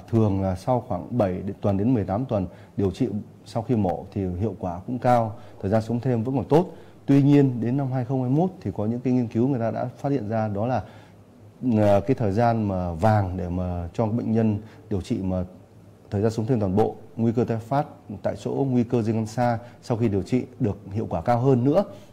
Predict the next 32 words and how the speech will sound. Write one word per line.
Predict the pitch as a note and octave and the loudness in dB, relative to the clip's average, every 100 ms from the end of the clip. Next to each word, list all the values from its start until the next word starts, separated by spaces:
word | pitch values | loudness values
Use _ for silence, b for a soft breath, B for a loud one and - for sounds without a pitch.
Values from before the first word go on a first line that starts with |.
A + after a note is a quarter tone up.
| B | B
thì | - | -4
là | F#2+ F#2 | -2 0
lấy | F2+ | 0
mốc | G#2+ D#3+ - | 0 0 0
từ | G2 | -2
bốn | F#2+ G#2 | 0 0
đến | C3+ | 0
tám | A2+ B2 | -2 -2
tuần. | C3 G2+ F2 B B B - | 2 2 0 B B B 0
Nếu | A#2 F#3 A3+ | 4 4 2
trong | D3 | 0
trường | C3 A2+ | 0 0
hợp | G#2+ - | -2 -2
trước | - G#3+ | -2 2
bốn | A#2+ D#3 | 2 2
tuần | A#2+ G2 F2+ - | 0 0 -4 -6
mà | F#2+ F#2+ | -2 0
mẹ | G2 G#2+ | 0 0
bạn | A2 G#2+ | -2 -4
tiếp | E3+ | -6
tục | E3 G2+ | -2 -2
điều | F#2 | -2
trị | C3 - - | -2 -4 -4
thì | G2 F2 | -6 -6
chắc | E3 - | -10 -4
chắn | A2 | -4
là | B2+ | -4
sẽ | G#2 | -6
không | B2 C3+ | -6 -4
đủ | G#2 | -2
sức | E2+ - | -4 -6
khỏe, | - F#2 | -4 -4